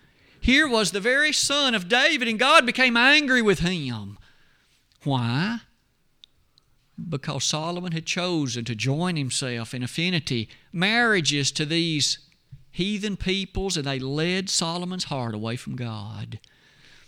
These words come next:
God became angry. One more time, as you think about all of these examples, they lead us to notice our Savior became angry. Jesus.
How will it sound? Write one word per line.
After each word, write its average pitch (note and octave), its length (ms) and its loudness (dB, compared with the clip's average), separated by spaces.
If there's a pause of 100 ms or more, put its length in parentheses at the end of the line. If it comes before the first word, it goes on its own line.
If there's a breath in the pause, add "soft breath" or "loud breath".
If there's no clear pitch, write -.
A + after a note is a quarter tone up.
(800 soft breath)
God G#2+ 260 -2
became A2 320 -2
angry. G2 680 -4 (1120 soft breath)
One A#3 180 2
more E3+ 200 0
time, D3+ 440 0
as A2+ 120 0
you E3+ 100 -2
think D#3+ 240 -6
about C#3+ 240 -6
all D#3 220 -2
of C3 80 -4
these C3 180 -2
examples, B2 760 -2 (160)
they D#3+ 220 0
lead D#3 240 -2
us E3+ 260 0
to C3+ 120 -4
notice D3 400 0
our C#3 140 -2
Savior D#3 500 -2
became C#3+ 380 -6
angry. C3+ 640 -8 (720)
Jesus. G3 840 -2